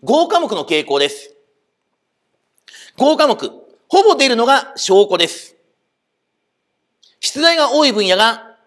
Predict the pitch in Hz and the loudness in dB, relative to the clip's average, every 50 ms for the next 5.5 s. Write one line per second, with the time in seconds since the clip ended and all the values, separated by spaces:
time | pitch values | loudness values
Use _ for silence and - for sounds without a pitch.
0 | _ _ _ _ _ _ _ _ _ - - 208 202 - 269 277 277 269 240 - | _ _ _ _ _ _ _ _ _ -4 -2 -2 0 0 2 0 2 2 0 -2
1 | - - 233 269 285 294 285 277 269 233 175 135 - - - - - _ _ _ | -2 -4 -2 -2 2 2 2 2 2 0 -2 -2 -4 -4 -10 -20 -20 _ _ _
2 | _ _ _ _ _ - - 214 214 - - - - 247 220 180 156 175 151 143 | _ _ _ _ _ -6 -4 -4 -4 -4 -8 -4 -2 -2 -2 -2 -4 -8 -8 -6
3 | 139 147 135 143 139 139 - - 113 151 160 - - 196 202 190 170 - - 127 | -4 -4 -2 -2 -4 -4 -10 -8 -4 -4 -4 -2 0 0 0 0 0 -4 -10 -10
4 | 170 196 208 208 208 190 196 - 202 196 - - _ _ - _ _ _ _ _ | -8 -6 -6 -4 -4 -4 -4 -4 -4 -4 -6 -8 _ _ -20 _ _ _ _ _
5 | _ _ - 262 285 262 - - - - | _ _ -4 -2 -2 -2 -4 -10 -20 -20